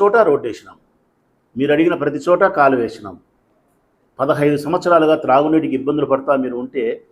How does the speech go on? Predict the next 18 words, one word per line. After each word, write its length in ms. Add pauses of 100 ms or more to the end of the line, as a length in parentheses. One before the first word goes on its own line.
(360)
జగనన్న 320
గెలిచిన 360
తర్వాతనే, 680 (240)
మీ 100
బిడ్డ 220
రాచమల్లు 540
ఎమ్మెల్యే 300
అయిన 120
తర్వాతనే 580 (380)
నూట 260
యాభై 360
కోట్ల 340
రూపాయలతో 500
అమృత్ 360
పథకం 300
ద్వారా 380 (280)
శ్రీశైలం 680
నుంచి 460